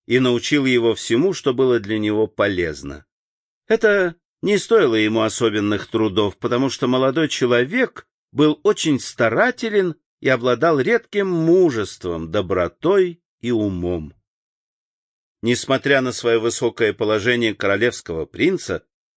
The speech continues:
он не находил для себя унизительным грубый труд простого рабочего и укрепил своё тело суровыми упражнениями и свой мозг научными знаниями. Он был добр и великодушен.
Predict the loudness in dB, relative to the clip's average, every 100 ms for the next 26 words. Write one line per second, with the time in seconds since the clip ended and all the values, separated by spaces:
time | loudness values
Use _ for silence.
0 | -4 0 0 0 -2 0 0 2 0 0
1 | 0 -2 0 0 2 2 2 2 0 0
2 | 0 0 0 2 2 2 0 0 2 2
3 | 0 -4 -4 0 0 2 2 0 0 0
4 | -2 -6 -6 -8 _ _ _ _ 0 2
5 | 2 0 -2 0 -2 -2 0 2 2 0
6 | 0 2 2 0 -2 -2 0 2 2 0
7 | 0 0 0 0 0 -2 0 2 2 0
8 | 0 -4 -8 _ _ -4 -2 2 2 4
9 | 2 0 -4 -16 _ -8 -2 0 0 -2
10 | -4 -2 -2 -4 -6 -6 -2 -2 -6 -12
11 | -16 -20 _ _ _ _ _ _ _ 0
12 | 0 4 2 2 2 2 2 0 -2 -4
13 | -4 0 -2 -2 -4 -2 -4 -4 -8 -12